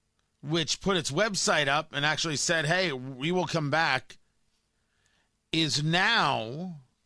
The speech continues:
getting hosting help out of Russia. Or at least, uh, getting functionality help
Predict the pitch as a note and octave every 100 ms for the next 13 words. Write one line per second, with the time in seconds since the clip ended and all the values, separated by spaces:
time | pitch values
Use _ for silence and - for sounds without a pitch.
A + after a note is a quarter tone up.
0 | _ _ _ _ _ _ _ - C#3+ B2+
1 | F#3 F3 E3+ C3+ G3 B3 - G3+ D#3+ -
2 | C3 B2 D#3 - _ _ _ _ _ _
3 | _ _ _ _ _ _ _ _ _ _
4 | _ _ E3+ G#3 A3+ F#3+ A#3+ C4+ - F2
5 | - _ _ _ _ _ _ _ _ _
6 | _ _ _ _ _ _ _ _ _ _
7 | _ _ _ _ _ _ _ _ _ _
8 | _ - C3+ C3+ C3+ D3 G3+ A#3+ - -
9 | - - - B2+ C#3 C3 A#2 D#3+ C#3+ D3+
10 | B2 B2+ C3 F3+ E3 B2 A#2+ F2+